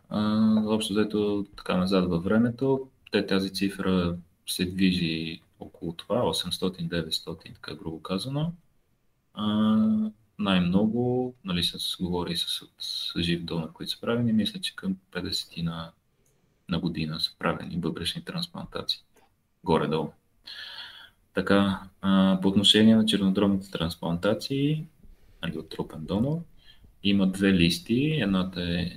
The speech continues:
на Лозенец, другата е на Военно-медицинска академия. И на базата на това, кой от ре-, съответните реципиенти по съответна кръвна група и така нататък е по-успешен, което се оценява с, с съответните скали,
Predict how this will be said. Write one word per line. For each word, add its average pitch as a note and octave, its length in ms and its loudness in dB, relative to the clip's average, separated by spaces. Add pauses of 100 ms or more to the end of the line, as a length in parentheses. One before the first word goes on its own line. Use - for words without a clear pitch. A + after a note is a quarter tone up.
(120)
на E2 60 -8
Лозенец, G2 680 -4
другата F2+ 400 -6
е A#2 40 -8
на G2+ 220 -4
Военно-медицинска F#2 840 -2
академия. G#2 600 -6 (640)
И C3 520 0 (300)
на G#2+ 140 0
базата F#2+ 420 2
на F2 160 -2
това, - 300 -2
кой F#2 440 2 (220)
от - 300 -20 (920)
ре-, - 180 -4 (140)
съответните E2 600 -4
реципиенти F2 680 -2 (180)
по - 120 -14
съответна D#2+ 500 -2
кръвна E2 280 0
група - 220 -6
и - 20 -6
така - 180 -4
нататък E2+ 420 -6
е F2 140 -4
по-успешен, E2+ 1120 -2
което - 200 -8
се - 80 -4
оценява D#2+ 480 -4
с, - 200 -6
с - 340 -4 (120)
съответните - 680 -10
скали, D3 460 0